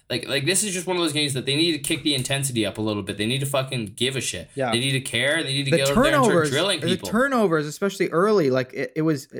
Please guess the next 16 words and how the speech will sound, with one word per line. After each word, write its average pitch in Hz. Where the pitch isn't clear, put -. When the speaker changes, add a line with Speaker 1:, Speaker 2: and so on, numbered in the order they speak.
Speaker 2:
again, 151
twenty-two 214
to 190
nine, 165
the 120
difference 135
in 139
turnovers. 135
Speaker 1:
Yeah, -
Speaker 2:
It, 131
Speaker 1:
yeah. 127
Speaker 2:
unbelievable. 208
Like, 135
unbelievable. 165
And -
Speaker 1:
Yeah, 101